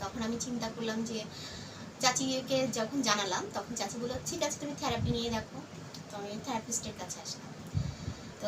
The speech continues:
স্যারের কাছে যখন আসলাম, স্যারের কাছে এসে আমি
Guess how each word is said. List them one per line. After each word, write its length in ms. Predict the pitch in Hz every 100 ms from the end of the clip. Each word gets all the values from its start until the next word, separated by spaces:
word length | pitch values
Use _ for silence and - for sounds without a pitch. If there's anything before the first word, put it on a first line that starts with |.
| 208
স্যারের 320 | 220 247 240
কাছে 180 | 269 285 294
যখন 260 | 240 233
আসলাম, 340 | 240 233 233 226 -
স্যারের 220 | 220 214
কাছে 220 | 220 240
এসে 300 | 226 220 269 359 - - - - - - -
আমি 220 | - 208